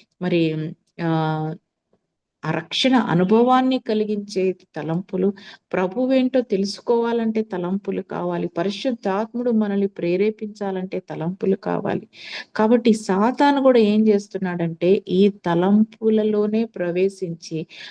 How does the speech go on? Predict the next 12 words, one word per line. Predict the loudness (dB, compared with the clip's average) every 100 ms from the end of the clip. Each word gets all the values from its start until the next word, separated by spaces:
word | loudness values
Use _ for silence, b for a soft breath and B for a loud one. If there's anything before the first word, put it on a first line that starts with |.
| -4
మరి | 2 4
మనల్ని | 4 4 4 6
లోబర్చుకోవడానికి | 6 8 4 2 -10 -4 -2 -2 -2 -4 -8
ప్రయత్నం | -4 -4 -4 -4 -2
చేస్తున్నాడు. | 0 -2 -2 -10 -10 -10 0 0 0 _ _ 0
ఎఫ్ఎస్సి | 2 2 2 4 6
రెండులో | 6 6 6 4 4
మనం | 4 2 -2 -2
చూస్తాం | -4 0 0 2
ఏంటంటే | 0 0 -2 2 2 0 b b _ -2
మరి | 0 0 -2 -8 _ _ _ _ _ _ -20 _ _ _ _ 0
ప్రేరేపిస్తాడంట. | 4 6 6 2 0 -6 -4 -6 -6 -8